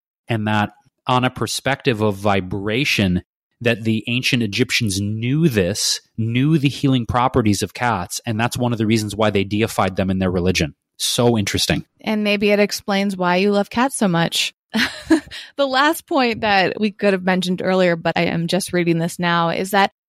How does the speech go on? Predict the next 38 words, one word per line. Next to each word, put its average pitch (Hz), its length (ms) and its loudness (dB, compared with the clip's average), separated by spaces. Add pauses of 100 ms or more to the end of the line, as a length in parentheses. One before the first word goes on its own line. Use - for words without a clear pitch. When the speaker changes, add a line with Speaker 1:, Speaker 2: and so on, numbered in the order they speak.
(140)
Speaker 2:
adopting 285 540 0
animals 214 360 2
is 185 120 -6
actually 196 400 0
much 180 360 -2
cheaper 175 480 0
than 170 160 -6
shopping 175 520 2
for 170 120 -2
them 165 240 0
in 165 100 -2
most 165 220 0
cases. 165 420 0
And, 170 200 -2
and 180 160 -2
Jason, 190 300 0
I 180 60 0
know 180 160 0
that 175 140 2
you 190 100 0
found 180 260 0
this 175 160 0
to 170 100 -6
be 170 100 -2
true, 247 320 2
because 180 440 0 (160)
with 202 360 -2
your 226 260 0
dog, 196 360 0
Bella, 208 300 2
it 175 40 2
was 175 180 2 (100)
really 233 340 2
interesting. 180 840 0 (380)
I 208 60 -10
forget 254 340 0
how 254 200 0
much 208 460 0